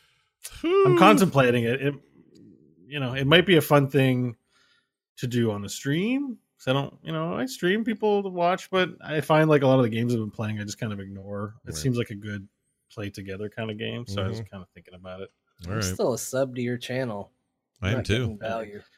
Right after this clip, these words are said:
Speaker 1: Better hurry up and unsub.
Speaker 3: <laughs> I know. Every time I go to your channel, it's like,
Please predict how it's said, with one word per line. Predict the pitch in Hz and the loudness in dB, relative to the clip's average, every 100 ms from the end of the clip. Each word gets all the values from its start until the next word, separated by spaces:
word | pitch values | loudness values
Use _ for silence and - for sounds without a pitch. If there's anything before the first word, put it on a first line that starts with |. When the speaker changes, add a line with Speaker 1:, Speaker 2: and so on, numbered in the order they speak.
| _ - | _ 0
Speaker 1:
Better | 151 110 | 2 6
hurry | 151 143 | 8 8
up | 135 | 6
and | 117 | 0
unsub. | 120 - 131 101 98 _ | -2 0 0 0 -8 _
Speaker 3:
<laughs> | - - - - - - | -6 -6 -6 -12 -8 4
I | 277 269 254 | 6 10 10
know. | 226 233 208 | 12 12 12
Every | 208 | 10
time | 208 214 208 | 6 6 8
I | 196 | 8
go | 185 190 | 10 8
to | 185 | 8
your | 180 | 4
channel, | 185 170 180 175 147 | 2 4 6 6 4
it's | 139 | 2
like, | 139 135 | 2 2